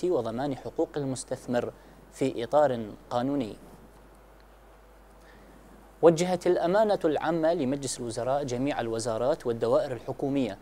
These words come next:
بعدم عرقلة منح الموظفين من الرياضيين التفرغ للمشاركة في البطولات الرياضية. وقال مصدر مسؤول في الأمانة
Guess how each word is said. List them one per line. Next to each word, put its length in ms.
بعدم 400
عرقلة 520
منح 360
الموظفين 800
من 120
الرياضيين 680
التفرغ 600
للمشاركة 960
في 100
البطولات 640
الرياضية. 560
وقال 320
مصدر 320
مسؤول 500
في 100
الأمانة 460